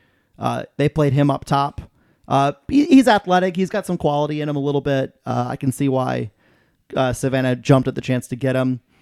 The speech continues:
uh, with the Rats fleeing the, the Gold Star ship. You also have Cameron Schneider, uh, who has actually appeared for C F C, uh, at one point in time,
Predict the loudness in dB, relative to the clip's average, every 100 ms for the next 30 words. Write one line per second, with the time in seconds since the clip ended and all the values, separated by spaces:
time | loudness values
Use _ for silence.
0 | _ _ -6 -4 -4 -6 -6 -6 -2 0
1 | 0 -4 -4 -2 0 -2 -4 -6 -8 -8
2 | -8 -6 0 0 2 0 0 -4 -20 _
3 | _ 4 6 6 4 2 2 2 2 2
4 | 0 0 -2 -6 -10 _ _ _ _ _
5 | _ -8 -6 -6 -8 -8 -6 -2 -2 -2
6 | -6 -12 _ -2 0 2 2 -2 -4 -4
7 | 0 0 0 0 -2 -6 -10 -10 -8 -10
8 | -10 _ _ _ _ _ _ 0 2 2
9 | 0 0 0 -2 -2 -4 -2 -6